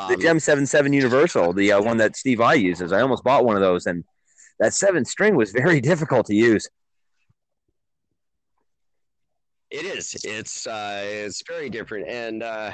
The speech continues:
Speaker 2: what I ended up doing was tuning it to a D, uh, so I didn't have to drop D in the middle of a, I, I, I just had that D available rather than the B,
Speaker 1: Yes.
Speaker 2: which is supposed to be. Um, which I also do with a five-string bass.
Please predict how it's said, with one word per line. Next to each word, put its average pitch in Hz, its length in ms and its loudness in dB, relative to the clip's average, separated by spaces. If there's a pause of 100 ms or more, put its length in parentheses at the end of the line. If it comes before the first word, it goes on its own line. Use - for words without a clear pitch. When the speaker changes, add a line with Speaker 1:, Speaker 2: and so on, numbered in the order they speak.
(160)
Speaker 2:
what 180 140 -12
I 196 140 -10
ended 185 240 -10
up 135 140 -12
doing 143 260 -10
was 123 200 -10
tuning 143 280 -10
it 123 140 -10
to 131 100 -10
a 113 60 -10
D, 120 360 -10 (300)
uh, 110 240 -10
so 135 160 -12
I 120 80 -10
didn't 131 200 -10
have 127 140 -10
to 127 80 -12
drop 117 280 -12
D 131 340 -10
in 123 120 -10
the 131 40 -10
middle 127 220 -10
of 127 80 -12
a, 117 280 -10 (520)
I, 113 100 -12 (140)
I, 120 100 -10 (300)
I 117 40 -10
just 120 240 -12
had 131 260 -10
that 113 160 -10
D 120 180 -10
available 98 420 -10
rather 110 440 -14 (100)
than 107 80 -18
the 107 100 -12
B, 98 100 -4
Speaker 1:
Yes. - 220 0
Speaker 2:
which 101 160 -12
is 101 160 -12
supposed 131 300 -12
to 95 80 -12
be. 82 140 -10 (580)
Um, 90 340 -10 (280)
which 180 180 -12
I 190 100 -10
also 190 220 -12
do - 60 -18
with - 260 -18
a - 180 -14
five-string 117 300 -16
bass. 104 360 -10